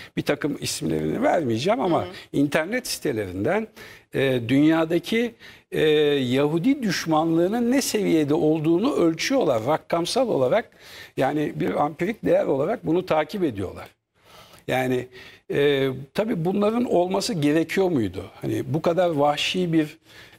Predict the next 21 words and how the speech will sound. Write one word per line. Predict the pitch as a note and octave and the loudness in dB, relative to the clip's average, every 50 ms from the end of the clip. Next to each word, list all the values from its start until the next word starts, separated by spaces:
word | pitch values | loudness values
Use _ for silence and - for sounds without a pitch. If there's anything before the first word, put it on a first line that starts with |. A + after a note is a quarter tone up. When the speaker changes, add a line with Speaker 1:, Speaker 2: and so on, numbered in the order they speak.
| _ - | _ -2
Speaker 1:
e, | C#3 C#3 C#3 C3+ C3+ C3+ B2 A#2 | 0 2 2 2 2 0 0 0
düzen | B2+ C3 C#3 D#3+ F3+ - | 0 2 2 2 0 0
olması | - D#3 D3 D3+ D3+ D3 C#3+ - G#3 | 0 0 0 0 0 0 -2 -2 -2
gerekiyor | F3 D3+ C#3+ C#3+ D3 D3+ D3 - F#3 F3 D3 | -2 0 2 2 2 0 0 0 0 0 0
muydu? | B2+ A#2 G#2+ A2 D3 A3 C4+ B3+ - - - - - - _ - | 2 0 0 0 0 0 -2 -2 -4 -10 -20 -20 -20 -8 _ 0
Bunları | A#3 A#3+ A#3 G#3+ F#3+ G3+ | 2 2 2 2 2 2
incelediğimiz | G3+ G3+ G3+ G3+ G3+ A3 A3+ G3+ G#3+ A#3 A#3 A#3+ G#3+ E3+ | 2 2 2 2 2 0 0 0 2 2 2 2 2 2
zaman | E3 D3+ D3 G3+ A3+ A#3 G#3 - - - - - _ - G#3+ - | 2 2 2 0 -2 -2 -4 -10 -20 -20 -20 -20 _ -12 -6 0
Batı'nın | D#3+ G3 A3+ A3 - F#3 F#3+ G#3+ B3 | 0 0 2 2 0 -2 0 0 -2
çok | - - - G#3+ F3+ D#3+ D#3+ | -2 -2 -2 -2 0 0 -2
ciddi | E3 D#3+ E3+ E3+ E3 F#3 G3 G3 G3+ F#3+ | -2 -2 -4 -2 -2 0 0 0 -2 -2
hatalar | - D#3+ D#3+ - - E3+ D#3+ D#3+ E3 E3+ E3+ E3 D#3+ C#3+ - - | -2 -4 -2 0 2 2 2 4 4 2 2 0 -2 -8 -16 -12
içinde, | - - - - B2 A#2 A2+ A2+ G#2 G2 - - - - | -10 -8 -6 -4 -2 -2 0 0 0 0 -2 -4 -8 -6
e, | - G#2+ G#2+ G#2+ G#2 G#2+ G#2 | -4 -4 -2 -2 -2 -2 -2
yüzlerce | G#2 A2 B2 C3+ C3+ C#3+ D#3 D#3 D3+ C3 B2 | 0 0 0 2 2 2 2 2 2 0 0
yıl | A#2 A2 G#2+ G#2 | 0 0 0 2
boyunca, | G#2+ A#2+ A#2 A2+ G#2+ G#2 A2 D3+ F#3+ A#3+ A3+ - - - - - _ _ _ - | 2 2 2 2 0 0 0 0 -2 -2 -4 -8 -18 -20 -20 -20 _ _ _ -4
e, | C3 | -2
devam | C3 B2+ B2+ A#2 A2 B2 B2+ C#3+ D#3+ E3 D3+ | 0 0 0 0 2 2 2 4 2 2 0
ettiğini | C3 A#2 - - - G#2+ G2 F#2+ F#2+ E2+ | -2 -4 -6 -6 -6 -6 -4 -4 -6 -6
görüyoruz. | F#2 F2 E2 E2 F2+ F#2 - F#3+ C4 - - - | -6 -8 -8 -6 -8 -6 -4 -4 -4 -4 -6 -10